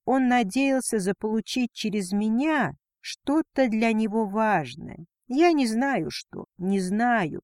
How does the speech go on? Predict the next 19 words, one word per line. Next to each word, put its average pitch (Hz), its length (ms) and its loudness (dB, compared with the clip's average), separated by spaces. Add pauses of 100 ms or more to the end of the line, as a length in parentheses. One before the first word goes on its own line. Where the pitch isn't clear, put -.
(320)
потому 214 400 2
что - 180 -4
именно 220 640 0
я 214 460 0 (160)
оказалась 165 800 -2
под - 160 -8
прицелом. 170 760 -6 (380)
Но 170 140 -2
ясно 202 500 -2
одно, 196 360 -2 (260)
когда 196 420 2
получит 202 600 -2 (220)
то, 208 280 0 (280)
что - 360 -6 (120)
ищет, 269 580 -2 (380)
он 285 180 2
переступит 302 680 0
через 151 320 -4
меня. 156 400 -2